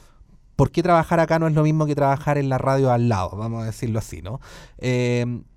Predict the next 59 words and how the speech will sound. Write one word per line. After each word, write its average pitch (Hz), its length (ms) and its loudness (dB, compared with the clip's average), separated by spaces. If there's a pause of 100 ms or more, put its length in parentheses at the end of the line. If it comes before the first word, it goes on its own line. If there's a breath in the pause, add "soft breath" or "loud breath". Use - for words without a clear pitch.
y, 156 800 -2
y 175 100 -6
claro, 226 520 6 (100)
esta 175 220 0
es 247 40 2
una 202 160 2
mesa 156 260 -6
que 147 80 -2
tiene 135 200 0
cuatro 120 260 0
patas, 113 280 -2
tú - 120 -8
la 113 100 0
describías 110 480 -2
muy 113 160 -2
bien. 104 300 -6 (440 soft breath)
Eh, 135 360 2 (480)
y 170 220 0
cada 254 300 2
una 254 220 2
de 220 80 4
las 190 100 -2
patas 185 340 0
de 175 60 0
esta 170 200 -2
mesa 147 380 -2
no 156 140 2
tiene 156 180 0
una 214 140 -2
tarea 156 280 -4
diferente 131 580 -8
entre 117 260 -6
sí 123 340 -8
y 120 80 -8
por 113 120 0
lo 107 100 0
tanto 131 280 -4
no 127 100 -4
tiene 127 160 -8
una 147 140 -6
tarea 135 280 -4
diferente 131 560 -8
a 151 40 -4
lo 147 100 -6
que 127 100 -8
conversábamos 117 760 -8
en 123 100 -6
la 113 100 -6
pregunta 113 380 -6
anterior 120 420 -4
respecto - 380 -10
a 107 40 -10
cuál 107 160 -6
era 107 100 -6
el 104 80 -8
rol 107 180 -6
de 104 100 -6
la 104 100 -4
radio. 113 380 0